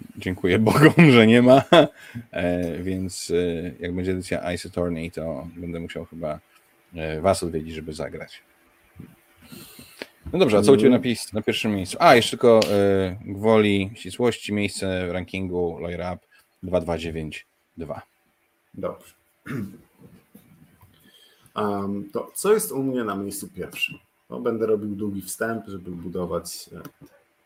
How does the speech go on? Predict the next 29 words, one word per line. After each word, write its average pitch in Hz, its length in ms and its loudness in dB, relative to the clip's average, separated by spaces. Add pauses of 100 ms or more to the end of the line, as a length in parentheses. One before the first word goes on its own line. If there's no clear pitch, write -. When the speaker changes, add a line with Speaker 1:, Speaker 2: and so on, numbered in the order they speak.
(380)
Speaker 2:
e, 90 60 -4 (200)
e, 87 40 -6
napięcie. 127 640 -2 (720)
Po 160 140 4
pierwsze, 95 680 0
jest 117 260 -4
gra, 127 180 2
o 131 80 0
której 135 420 -2
nikt 139 300 -2
dzisiaj 143 340 2
nie 147 120 2
wspominał. 143 760 0
W - 140 -18
końcu - 400 -6
udało 202 440 10
mi 180 120 8
się. 190 80 -6
Speaker 1:
Jej! 135 180 -2 (720)
Speaker 2:
To 110 180 -2
już, 104 320 -6
e, 101 360 -2
samo 120 440 0
to 107 200 -4
zasługuje 98 500 -8
na 87 180 -8
wyróżnienie. 95 760 -10
Po 127 120 -4
drugie, 117 460 -2